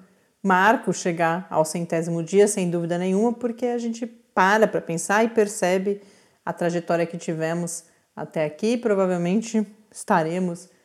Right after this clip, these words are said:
mais sem. A gente espera que com algumas transformações na forma como o combate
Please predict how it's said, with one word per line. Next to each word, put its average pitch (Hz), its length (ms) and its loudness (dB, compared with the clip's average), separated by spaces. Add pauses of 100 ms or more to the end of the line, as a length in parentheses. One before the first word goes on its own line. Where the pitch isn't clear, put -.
(380)
mais 165 360 -4
sem. 220 720 -4 (320)
A 165 100 -10
gente 156 380 -12
espera 156 540 -6
que 170 200 -8
com 175 240 -8
algumas 196 460 4
transformações 208 1120 0 (580)
na 180 140 -4
forma 180 560 -4 (380)
como 180 560 0
o 175 180 -2
combate 165 640 0